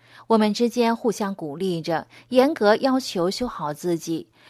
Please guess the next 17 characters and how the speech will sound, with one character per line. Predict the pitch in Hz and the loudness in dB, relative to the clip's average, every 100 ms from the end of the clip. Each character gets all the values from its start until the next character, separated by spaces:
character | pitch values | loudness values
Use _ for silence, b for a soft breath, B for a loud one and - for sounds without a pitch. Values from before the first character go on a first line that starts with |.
| b | b
尽 | 294 247 | 0 4
量 | 226 185 | 4 4
保 | 165 160 160 | 2 0 0
持 | - 196 - | -2 -2 -2
纯 | - 196 226 | -2 -4 -2
净 | 285 | -2
的 | 175 | -4
心 | 160 240 247 | -4 -4 -4
态 | 240 240 175 | -4 -6 -8
去 | - 214 | -6 -4
做 | 175 190 175 | 0 4 4
正 | 170 208 | 4 -2
实 | - 202 | -4 -8
法 | - - | -8 -12
的 | 147 | -10
事 | - 165 | -6 -6
情。 | 156 165 | -6 -10